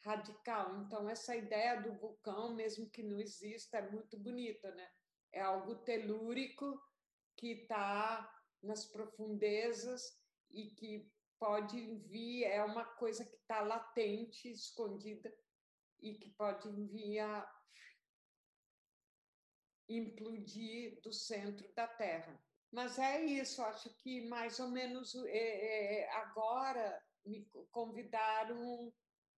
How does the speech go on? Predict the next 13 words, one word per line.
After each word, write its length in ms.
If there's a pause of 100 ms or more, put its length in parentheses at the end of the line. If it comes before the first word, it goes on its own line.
(200)
é, 320
os 220
filmes 380
continuam 680
circulando, 1120 (800)
eles 400
te-, 220
começam 640
a 100
ter 480
vida 280
própria, 520
né? 320